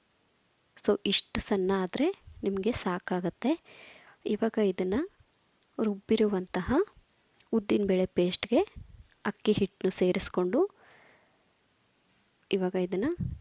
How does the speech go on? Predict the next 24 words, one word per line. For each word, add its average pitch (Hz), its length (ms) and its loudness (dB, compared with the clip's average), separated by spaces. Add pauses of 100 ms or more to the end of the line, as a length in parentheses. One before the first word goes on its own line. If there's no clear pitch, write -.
(140)
ಚೆನ್ನಾಗಿ 196 580 2 (140)
ಕಲಿಸ್ಕೊಬೇಕಾಗತ್ತೆ. 180 1040 -2 (440)
ನೀವು 214 240 4
ಕೈಯಿಂದ 202 340 4 (140)
ಕಲಿಸ್ತೀನಿ 185 520 0
ಅಂದರೂ 196 200 -2 (280)
ತೊಂದರೆ 180 300 0 (100)
ಇಲ್ಲ. 170 120 -2 (680)
ಅಕ್ಕಿ - 320 -2
ಹಿಟ್ಟು 202 220 -2 (100)
ಮತ್ತು 180 240 -2 (340)
ನಾವು 185 140 4 (120)
already 185 400 4
ರುಬ್ಬಿರುವಂತಹ 175 760 0 (1040)
ಉದ್ದಿನಬೇಳೆ 190 560 2
ಹಿಟ್ಟು 233 220 0 (380)
ಚೆನ್ನಾಗಿ 190 480 2 (120)
ಮಿಕ್ಸ್ - 220 -2 (100)
ಆಗಬೇಕು. 185 420 -2 (720)
ನೀವು 214 220 2
ಈ 220 60 0 (100)
ಥರ 226 120 2 (140)
ಕಲಿಸೋದ್ರಿಂದ 190 580 0 (120)
ತುಂಬ 185 220 0